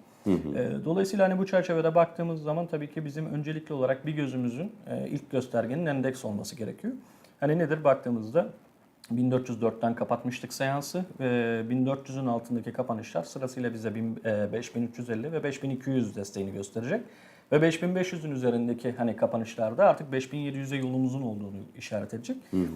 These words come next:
Speaker 2: Hani bankalar bu noktada mümkün mertebe volatil karşılayacaktır meseleyi, e, endeksin olan, e, tepkisini. Çünkü son derece endekse hassas, e, sektördür.
Speaker 1: Pekala, Şükrü Bey de teşekkür etti yorumlarınız için.
Speaker 2: Sağ olsunlar.
Speaker 1: Ee, biz de sorusu için teşekkür ederiz. Son sorumuz olsun o halde.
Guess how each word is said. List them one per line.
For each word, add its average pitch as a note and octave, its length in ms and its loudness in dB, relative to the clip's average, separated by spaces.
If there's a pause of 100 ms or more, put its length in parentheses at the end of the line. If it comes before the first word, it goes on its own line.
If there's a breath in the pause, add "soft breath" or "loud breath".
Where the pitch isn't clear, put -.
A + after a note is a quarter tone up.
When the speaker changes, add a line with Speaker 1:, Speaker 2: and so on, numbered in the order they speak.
(160)
Speaker 2:
Hani D#3+ 180 2
bankalar D3 460 8
bu D3 80 -2
noktada C3 420 0
mümkün D3 340 -4
mertebe B2 480 -2
volatil C#3 460 -2
karşılayacaktır G2 640 -4
meseleyi, B2+ 420 -4 (400 soft breath)
e, G#2+ 60 10
endeksin A2 640 8
olan, G#2 240 -2 (180)
e, G2 180 2
tepkisini. - 440 -10 (140)
Çünkü F3+ 160 -8
son D3+ 200 -2
derece D#3 380 0 (100)
endekse B2+ 380 -2
hassas, - 540 2 (200)
e, - 140 -2
sektördür. - 580 -4 (440 soft breath)
Speaker 1:
Pekala, G#2 400 10
Şükrü A#2 400 6
Bey G#2 200 12
de B2 160 12
teşekkür G#2+ 440 4
etti G2 240 6
yorumlarınız F2 640 6
için. A2+ 420 4
Speaker 2:
Sağ A#2 60 0
olsunlar. F2+ 180 4
Speaker 1:
Ee, E2+ 140 4
biz E2+ 200 4
de A2 380 4
sorusu F2 340 0
için D#2+ 160 -4
teşekkür E2+ 360 -4
ederiz. A2 140 6
Son D3+ 200 8
sorumuz C#3 420 10
olsun B2 300 10
o A#2+ 160 10
halde. A#2+ 340 8